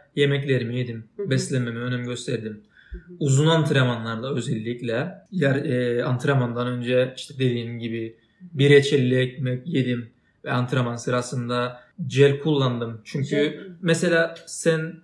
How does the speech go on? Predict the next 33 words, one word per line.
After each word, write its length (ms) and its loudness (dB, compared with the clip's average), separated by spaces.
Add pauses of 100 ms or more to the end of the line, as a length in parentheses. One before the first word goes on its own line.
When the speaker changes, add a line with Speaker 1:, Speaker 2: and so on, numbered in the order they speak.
Speaker 1:
işte 460 -2
jel 300 4
kullanmıyorsun. 760 -4
Çünkü 460 -2 (600)
sana 300 0
göre 240 4
değil. 200 0
Bunu 100 2
Speaker 2:
Alıştırmaya 360 8
Speaker 1:
deneyimledin. 520 6
Speaker 2:
çalışıyorum 560 0
ben 160 -2
de 80 -6
şimdi 200 2
Speaker 1:
Tabii 120 4
Speaker 2:
yeni 200 4
Speaker 1:
ki. 60 4
Speaker 2:
yeni 180 0
kendimi 720 -6
Alayköy'de 720 -4
denedim. 540 -2
Speaker 1:
Ben 240 6
mesela 580 2
bir 100 -2
Speaker 2:
Çok 120 2
Speaker 1:
şey 220 2
Speaker 2:
daha 200 6
Speaker 1:
yiyip 160 4
Speaker 2:
pratik 320 -6
aslında. 680 -10
Speaker 1:
bir 160 0
şey 280 -2
yiyerek 640 2